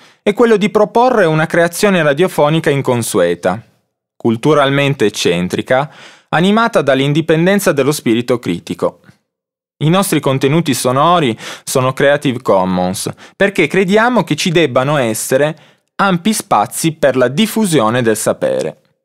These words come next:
Inoltre, sosteniamo campagne come quella per l'acqua pubblica,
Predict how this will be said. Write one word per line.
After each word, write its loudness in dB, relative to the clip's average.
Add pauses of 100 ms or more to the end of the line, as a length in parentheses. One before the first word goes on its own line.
(220)
Inoltre, 0
sosteniamo -2 (280)
campagne 0
come -2
quella 2
per 0
l'acqua 0
pubblica, -2